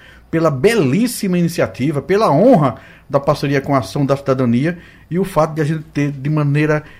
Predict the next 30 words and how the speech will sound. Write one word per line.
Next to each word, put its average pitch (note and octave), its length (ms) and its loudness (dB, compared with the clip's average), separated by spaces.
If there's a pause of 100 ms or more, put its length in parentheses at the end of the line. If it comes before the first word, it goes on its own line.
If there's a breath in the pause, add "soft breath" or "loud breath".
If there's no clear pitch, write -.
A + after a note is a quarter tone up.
(240 loud breath)
capilar, D#3 720 2
ter D#3+ 140 -6
chegado C#3 440 -4
a E3 60 -2
tanta F#3 720 0
gente D3+ 200 -2
num D3+ 100 -4
momento D3 260 0
tão A#3+ 160 2
sofrido D#3+ 500 -2
como D#3+ 180 -2
foi D3 340 -2 (520 loud breath)
o C#3+ 60 -6
final D3 280 2
do, D3+ 160 0
do C3+ 140 -2
primeiro C3+ 340 0
semestre, B2+ 560 0
o A#2+ 60 -6
começo C3+ 460 0
do, B2 240 -2
do, A2 240 -4 (200 loud breath)
do C#3 120 -12
segundo C#3 280 -2
semestre C3+ 300 0
desse C3+ 240 -4
ano, G#2 180 0
maio C#3 260 2
e A#2+ 40 0
junho, C#3+ 400 0